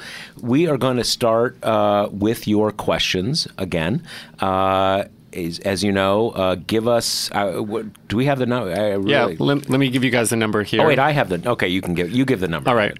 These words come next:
Speaker 2: give us a call at six four six, eight six eight, eight three nine three. And, uh, give us your name, tell us where you're from, and just give us a short question. You know, keep it, keep it a bit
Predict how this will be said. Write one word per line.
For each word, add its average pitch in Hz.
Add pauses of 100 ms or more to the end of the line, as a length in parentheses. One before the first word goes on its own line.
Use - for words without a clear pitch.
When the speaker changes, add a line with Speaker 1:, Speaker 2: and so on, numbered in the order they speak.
(140)
Speaker 2:
give 139
us 151
a 175
call 127
at -
six -
four 131
six, - (160)
eight 123
six -
eight, 113 (340)
eight 127
three 117
nine 98
three. 98
And, 110
uh, 107
give 131
us 139
your 143
name, 143
tell 131
us 127
where 131
you're 127
from, 127
and 117
just -
give 139
us 139
a 147
short -
question. 123
You 107
know, 107
keep -
it, 117
keep 139
it 139
a 123
bit 113